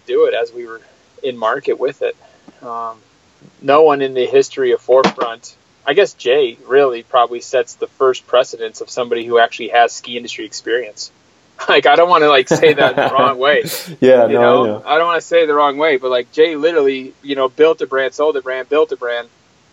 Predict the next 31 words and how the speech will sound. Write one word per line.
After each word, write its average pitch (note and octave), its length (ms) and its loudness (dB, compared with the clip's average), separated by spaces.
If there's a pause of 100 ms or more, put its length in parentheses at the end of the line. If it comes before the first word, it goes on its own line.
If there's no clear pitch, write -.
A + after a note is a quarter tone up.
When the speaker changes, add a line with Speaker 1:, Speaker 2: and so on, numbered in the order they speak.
(220)
Speaker 1:
He's F#3 100 -8
built, F#3+ 400 2
he's F3 140 -12
built F3 200 2
several C#3+ 300 0
brands, A#2 360 -4
but C3+ 120 -6
two F3 160 -6
noteworthy C#3 400 0
ski D#3+ 240 -10
brands A#2 360 -2
in B2 60 -12
his A#2 200 -12
career C#3 340 2
so B2 200 2
far, C#3 340 4
and A#2+ 80 -6
now B2+ 180 2
having B2+ 300 -2
him B2+ 180 -8
involved A#2 320 -2
in A2 80 -20
Forefront, A2+ 640 -2
like, A#2 220 -14
it's B2+ 160 -6
really B2+ 380 2
rad A#2 360 0 (720)
to - 120 2
have A#2+ 320 0
his A#2+ 260 -4
influence A2 760 -8